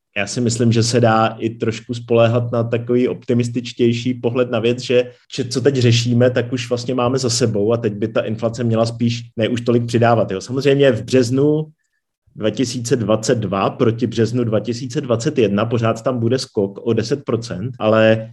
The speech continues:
zase velkou část z něho už máme za sebou z těch měsíců posledních loňského roku nebo z toho přelomu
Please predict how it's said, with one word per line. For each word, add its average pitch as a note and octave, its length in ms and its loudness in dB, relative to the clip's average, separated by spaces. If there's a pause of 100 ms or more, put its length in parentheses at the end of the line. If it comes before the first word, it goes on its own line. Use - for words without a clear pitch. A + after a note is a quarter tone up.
(140)
zase A#2 320 0
velkou A#2+ 360 4
část C3+ 400 0
z A#2+ 80 -4
něho B2 500 0 (140)
už A#2+ 240 -8
máme A#2+ 280 0
za B2 120 -2
sebou B2 420 0
z A#2+ 100 -10
těch C3 280 -4
měsíců A#2+ 920 -2 (100)
posledních A#2 640 -2 (460)
loňského G#2+ 420 2
roku A2+ 280 2
nebo A2 240 2
z A2 60 -10
toho A#2 200 -2
přelomu A2 640 -2